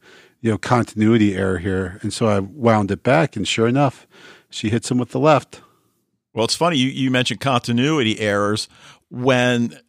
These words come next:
Speaker 2: I went back and did my rewatch and noticed on, you know, this big gated mansion,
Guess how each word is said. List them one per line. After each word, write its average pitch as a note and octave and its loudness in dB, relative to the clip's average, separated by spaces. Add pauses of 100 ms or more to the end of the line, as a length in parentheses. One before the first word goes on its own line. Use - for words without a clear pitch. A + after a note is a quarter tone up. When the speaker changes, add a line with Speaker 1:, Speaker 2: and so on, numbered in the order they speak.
(180)
Speaker 2:
I A2+ 0
went A#2+ -2
back B2 0
and A#2 -2
did A#2+ 0
my G#2 0
rewatch A2+ 0
and A2 0
noticed A#2+ 0
on, G#2+ -2
you A2 -8
know, F2+ -8
this F#2+ -8
big A2 -2 (180)
gated A2 -2
mansion, G2+ -2